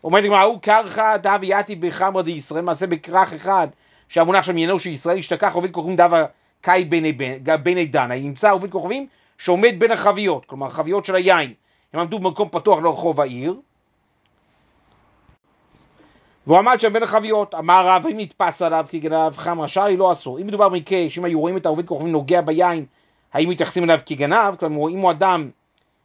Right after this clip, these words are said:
בלי שום קשרים עם השלטון, בעצם אימת שופטי העיר עליו, שיענישו אותו כגנב וכדומה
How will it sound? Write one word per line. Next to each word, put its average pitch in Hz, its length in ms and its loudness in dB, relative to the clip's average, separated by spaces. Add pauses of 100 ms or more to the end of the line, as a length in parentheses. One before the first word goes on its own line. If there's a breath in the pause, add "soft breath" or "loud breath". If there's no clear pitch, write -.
בלי 196 120 -6
שום 226 180 -6
קשרים 190 280 0
עם 208 60 2
השלטון, 175 680 0 (520)
בעצם 156 220 -6
אימת 170 460 0
שופטי 190 360 -4
העיר 185 260 0
עליו, 127 320 0
שיענישו 170 340 -6
אותו 175 180 -4
כגנב 160 400 -2
וכדומה 123 520 -6